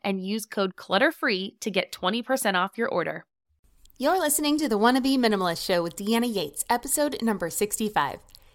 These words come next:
Speaker 2: Today, we are starting a three-part series to examine the most common decluttering roadblocks, what you can do to overcome them, and how to create the right mindsets to help you on your journey.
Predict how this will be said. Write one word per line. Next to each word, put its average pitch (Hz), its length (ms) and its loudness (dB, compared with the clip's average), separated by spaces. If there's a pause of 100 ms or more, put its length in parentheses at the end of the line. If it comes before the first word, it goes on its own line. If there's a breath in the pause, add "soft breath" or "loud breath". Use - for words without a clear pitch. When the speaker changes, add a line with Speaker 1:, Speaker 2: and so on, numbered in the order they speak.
(100 soft breath)
Speaker 2:
Today, 262 420 4
we 240 260 2
are 294 100 0
starting 196 400 0
a 180 140 -4
three-part 254 600 -4
series 175 460 -2
to 214 120 -2
examine 185 520 -2
the 185 100 -6
most 254 480 -2 (100)
common 226 380 0
decluttering 190 560 -4
roadblocks, - 600 -4 (420 loud breath)
what 208 320 2
you 330 100 0
can 330 240 -4
do 294 140 2
to 285 120 0
overcome 262 440 2
them, 165 300 -2
and 185 160 -6
how 262 380 2
to - 120 -8
create 311 460 0
the 196 100 0
right 202 340 2
mindsets 208 680 0
to 220 120 -4
help 208 260 0
you 214 280 -2
on 202 160 -2
your 180 120 -4
journey. - 380 -6